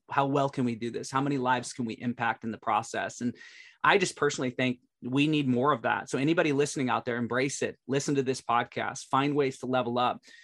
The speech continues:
Because in a world right now where things are being fed to us, like everything's rotten and not great, that's not true. There are great people like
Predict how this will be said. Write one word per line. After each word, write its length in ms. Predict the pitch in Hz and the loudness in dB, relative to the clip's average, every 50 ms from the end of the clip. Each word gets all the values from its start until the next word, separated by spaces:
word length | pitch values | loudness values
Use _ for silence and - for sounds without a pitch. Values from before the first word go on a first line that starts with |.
| - - _ _ | -20 -20 _ _
Because 280 | - 139 - 160 143 131 | -4 0 2 4 4 4
in 80 | 151 143 | 2 2
a 20 | 139 | 2
world 340 | 139 139 151 156 160 165 151 | 4 4 6 6 6 6 4
right 180 | 151 139 101 | 2 0 0
now 280 | 131 143 143 139 147 156 | -2 0 0 2 2 2
where 200 | 147 143 143 139 | 2 0 -2 -2
things 280 | - - 143 143 139 | -2 -4 -6 -2 0
are 80 | 147 143 | 0 0
being 200 | 127 135 131 123 | 0 0 -2 -2
fed 280 | - - 139 135 143 135 | 0 -2 -2 -2 -2 0
to 120 | - 151 | 0 0
us, 100 | 143 - | 0 2
like 160 | - 123 - 135 | -2 -4 -2 -2
everything's 560 | 139 135 147 147 135 - 135 131 123 - - _ | 0 0 0 0 0 0 0 0 -2 -4 -6 _
rotten 460 | - 135 135 139 143 - - 147 139 131 | 0 4 4 4 4 2 -2 -2 -2 -2
and 160 | 120 113 120 | -2 0 2
not 200 | 135 131 - 143 | 2 2 2 0
great, 340 | 131 135 127 135 160 185 - | 0 2 2 2 0 -2 -4
that's 180 | - 135 - - | -6 -6 -6 -4
not 220 | 147 131 - - | -2 -2 -2 -4
true. 260 | - - 139 131 123 117 | -4 -4 -2 -2 0 0
There 180 | 120 139 135 | 0 0 2
are 100 | 131 131 | 0 0
great 340 | 127 123 135 139 139 139 - | -2 -2 -2 0 0 0 -2
people 300 | - 143 135 - 131 127 | -4 -6 -6 -4 -2 -2
like 180 | 123 113 113 | -2 -2 -2